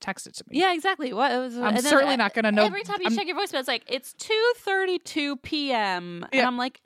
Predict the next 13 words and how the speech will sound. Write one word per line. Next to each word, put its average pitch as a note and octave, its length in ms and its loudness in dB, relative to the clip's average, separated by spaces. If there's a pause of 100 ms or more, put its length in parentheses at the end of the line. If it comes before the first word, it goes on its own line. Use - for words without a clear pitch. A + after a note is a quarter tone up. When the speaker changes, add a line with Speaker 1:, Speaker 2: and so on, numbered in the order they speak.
Speaker 2:
"Dad, D#4 220 4
I C#4 100 0
know B3+ 220 2
what G4 200 0
time C4+ 240 0 (180)
it A#3 100 -2
is. A3 420 -4
You C#4 220 -4
Speaker 1:
I B3 80 2
Speaker 2:
called F4 40 6
Speaker 1:
don't A#4+ 200 6
know. C#4+ 180 8
Speaker 2:
me." E3+ 340 -2